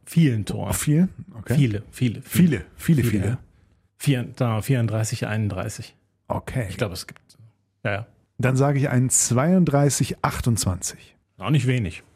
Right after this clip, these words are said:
Speaker 2: Nee. Wir addieren, bilden die Quersumme und freuen uns auf Samstag, neunzehn Uhr, der B H C gegen den H S V aus Hamburg.
Speaker 1: In der Unihalle, ne?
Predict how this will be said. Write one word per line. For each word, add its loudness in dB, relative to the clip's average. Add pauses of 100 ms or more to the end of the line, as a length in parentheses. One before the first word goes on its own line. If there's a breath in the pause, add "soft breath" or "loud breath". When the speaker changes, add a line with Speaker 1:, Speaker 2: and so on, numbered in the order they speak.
(200)
Speaker 2:
Nee. 4 (540)
Wir 0
addieren, 4
bilden 4
die 4
Quersumme 4
und 2
freuen 2
uns 0
auf 0
Samstag, 2
neunzehn 4
Uhr, 2 (440 loud breath)
der 4
B 4
H -2
C 2
gegen 0 (320)
den 0
H -6
S -4
V -4 (160)
aus 2
Hamburg. -2
Speaker 1:
In 4
der 2
Unihalle, -2
ne? 2